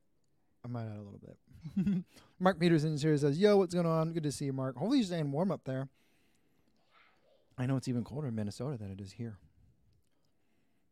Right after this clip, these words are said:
Mm. Oh, Frank, Frank says, "I meant to say that it was Michael that had over three thousand, and Frank didn't get anywhere close to that." All right, well,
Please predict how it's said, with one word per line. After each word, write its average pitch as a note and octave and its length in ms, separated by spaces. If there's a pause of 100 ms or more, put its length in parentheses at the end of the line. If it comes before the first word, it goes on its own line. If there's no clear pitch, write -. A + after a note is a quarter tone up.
(480)
Mm. C3 400 (1600)
Oh, D3+ 320
Frank, D3 220 (220)
Frank D3 180
says, B2+ 300 (960)
"I D#3 40
meant D3+ 160
to C#3 80
say C3+ 100
that B2+ 60
it B2 40
was A#2 120
Michael C3 300
that A#2+ 80
had A2+ 100
over A2 160
three A#2 160
thousand, A2+ 400
and A#2 160
Frank A2 200
didn't G#2+ 180
get G2+ 120
anywhere G2+ 280
close - 260
to - 60
that." - 140 (120)
All D3 80
right, D3+ 140
well, B2+ 280